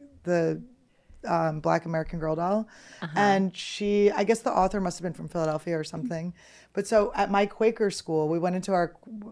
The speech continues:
Speaker 1: we went into the Quaker meeting house, which is just, like, an old wooden room where you all sit in benches facing each other. And she stood in front of the fireplace,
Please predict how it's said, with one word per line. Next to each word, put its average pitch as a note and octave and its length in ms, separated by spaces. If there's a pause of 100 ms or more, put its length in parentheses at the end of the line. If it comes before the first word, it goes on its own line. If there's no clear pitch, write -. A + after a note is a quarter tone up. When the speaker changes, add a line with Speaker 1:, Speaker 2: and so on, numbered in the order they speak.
(100)
Speaker 1:
we F#3 140
went F#3+ 140
into F#3+ 160
the E3+ 120
Quaker F#3 360
meeting F3+ 260
house, G#3+ 400
which F#3 280
is E3 260
just, F3 160
like, E3+ 100
an E3+ 100
old E3 300
wooden E3 500
room E3 380
where E3 80
you D#3+ 140
all D#3 180
sit - 440 (540)
in F3 200 (100)
benches F3 400
facing E3+ 300
each F#3 100
other. G3+ 160
And F3+ 100
she - 160
stood G3 240
in F#3 120
front F3 200
of D#3 140
the E3 140
fireplace, E3+ 760